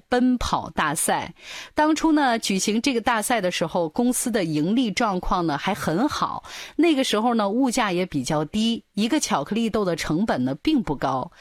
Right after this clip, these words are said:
可是最近几年，众多新公司的崛起，新西兰市场受到全球的影响，竞争变得越来越激烈，而几百粒巧克力工厂没有能跟得上时代的脚步，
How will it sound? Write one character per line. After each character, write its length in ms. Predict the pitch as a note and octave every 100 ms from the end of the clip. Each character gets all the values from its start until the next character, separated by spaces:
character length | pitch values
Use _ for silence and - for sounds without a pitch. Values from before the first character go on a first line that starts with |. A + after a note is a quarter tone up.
| - - -
可 140 | - A3+
是 140 | D4+
最 160 | C4 D4
近 180 | C#4+ B3+
几 160 | G#3+
年， 400 | F3+ E3+ E3 G#3
众 240 | - C#4+ A3
多 180 | A#3
新 320 | A#3 - B3+ B3
公 220 | B3 A#3+
司 140 | -
的 120 | G#3
崛 300 | E3 - D#3+
起， 380 | G3+ - D#3 B2
新 260 | B2+ - C4
西 100 | C#4
兰 240 | A3 F#3+
市 200 | A3+ B3+
场 240 | G3 C#3+ D3
受 180 | -
到 140 | F3+ D3+
全 360 | - D#3+ F#3
球 220 | C4 - D#3+
的 80 |
影 240 | E3+ D3 C#3+
响， 260 | - D#3 - - - -
竞 240 | D#4+ C4
争 300 | A3+ B3 A3+ -
变 240 | B3 F3+
得 120 | D3
越 340 | A2+ F3 C4 F#3
来 140 | B2+
越 180 | D3+ D3
激 240 | - E3
烈， 260 | E3 E3 A#2+ - - -
而 120 | A3
几 160 | B3 D#4+
百 220 | C#4 A3
粒 140 | B3
巧 200 | A#3 A3
克 120 | E3 G#3
力 100 | G3
工 220 | G#3+ G#3+
厂 260 | - C3
没 300 | B2+ D3 D#3
有 160 | C4 A3+
能 180 | D3 D3
跟 200 | - G3
得 80 | F#3
上 260 | - D#3+
时 240 | C3+ - D#3
代 180 | G#3+ F#3+
的 80 |
脚 300 | C#3+ D#3 G#2 C#3
步， 280 | D#3+ C#3